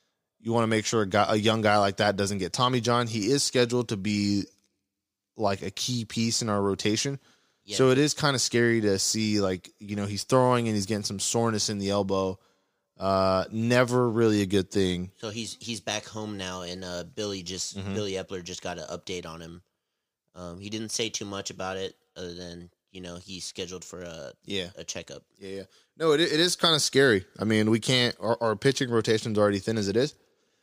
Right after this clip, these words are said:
Speaker 1: Um, but to lose another guy isn't really gonna help at all. And it looks like he's getting a second and third opinion already on his elbow, which is, I mean, I guess okay, but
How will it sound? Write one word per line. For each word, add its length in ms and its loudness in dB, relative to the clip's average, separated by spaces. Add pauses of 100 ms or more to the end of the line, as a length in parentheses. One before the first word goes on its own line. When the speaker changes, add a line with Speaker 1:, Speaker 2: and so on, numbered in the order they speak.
(220)
Speaker 1:
Um, 540 4 (580)
but 280 2
to 100 0
lose 260 4
another 240 4
guy 460 4 (100)
isn't 300 0
really 160 2
gonna 160 -2
help 280 -2
at 140 -4
all. 400 0 (320)
And 340 -2
it 80 -4
looks 200 0
like 140 2
he's 180 0
getting 180 2
a 60 0
second 400 0
and 120 -2
third 200 4
opinion 400 0
already 260 2
on 140 0
his 120 -2
elbow, 380 4
which 240 0
is, 160 -2
I 100 0
mean, 160 -6
I 80 -6
guess 280 2
okay, 340 4
but 260 2